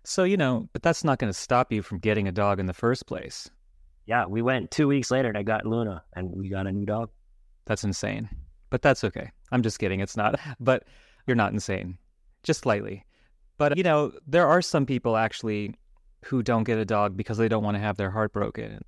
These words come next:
Speaker 1: They approach facets of their life in the same way. Or, but, uh, I think fulfillment, when you start looking at that, you can incorporate all bits of that into your life, no matter what you're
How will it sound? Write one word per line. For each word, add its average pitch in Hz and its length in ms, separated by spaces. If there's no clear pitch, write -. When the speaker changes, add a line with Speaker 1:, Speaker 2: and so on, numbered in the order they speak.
Speaker 1:
They 113 120
approach - 480
facets 107 400
of 95 100
their 95 140
life 98 320
in 92 80
the 92 100
same 95 320
way. 92 380
Or, 110 320
but, 135 280
uh, 147 320
I 139 100
think 165 200
fulfillment, 135 680
when 135 120
you 131 80
start 117 240
looking 117 240
at 117 120
that, 113 300
you 117 100
can 117 120
incorporate 113 540
all 113 180
bits 104 360
of 92 120
that 95 280
into 95 260
your 95 160
life, 92 300
no 104 80
matter 90 440
what 98 340
you're 92 280